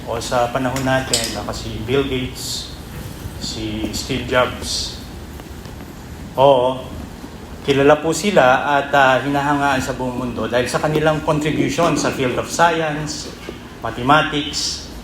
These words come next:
technology, at sa kanilang iba't ibang imbensyon. Sa katunayan po ay inspirasyon pa nga sila sa maraming kabataan ngayon,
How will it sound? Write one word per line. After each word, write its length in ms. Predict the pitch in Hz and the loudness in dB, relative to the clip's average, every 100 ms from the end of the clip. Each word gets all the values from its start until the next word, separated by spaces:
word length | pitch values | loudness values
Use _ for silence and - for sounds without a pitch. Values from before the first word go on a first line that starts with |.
| - - - | -14 -16 -6
technology, 880 | 120 135 143 151 147 - 135 139 - - - - - | -6 4 6 6 4 2 -4 -4 -8 -14 -16 -16 -2
at 80 | 156 | -2
sa 160 | - 185 | 2 4
kanilang 480 | 196 190 190 185 190 | 4 4 2 2 2
iba't 240 | 170 180 | 4 4
ibang 320 | 165 151 151 | 4 2 2
imbensyon. 560 | 139 131 110 120 104 98 - - - - - - - - - - - | 2 0 0 -2 -2 -6 -10 -12 -8 -6 -6 -10 -14 -14 -16 -16 -6
Sa 80 | 131 135 | 0 2
katunayan 560 | 160 147 143 143 139 | 6 6 6 4 6
po 160 | 160 135 | 6 8
ay 400 | 131 123 127 156 | 6 2 -2 -2
inspirasyon 640 | 147 - 151 151 - 147 | -4 -2 0 2 2 2
pa 160 | 156 143 | 4 6
nga 160 | 147 | 4
sila 240 | 143 139 151 | 4 2 2
sa 160 | - | 2
maraming 400 | 135 123 120 127 | -2 0 0 -2
kabataan 560 | 120 117 117 120 113 113 | -4 -4 0 0 0 -4
ngayon, 320 | 107 113 104 | -4 -4 -4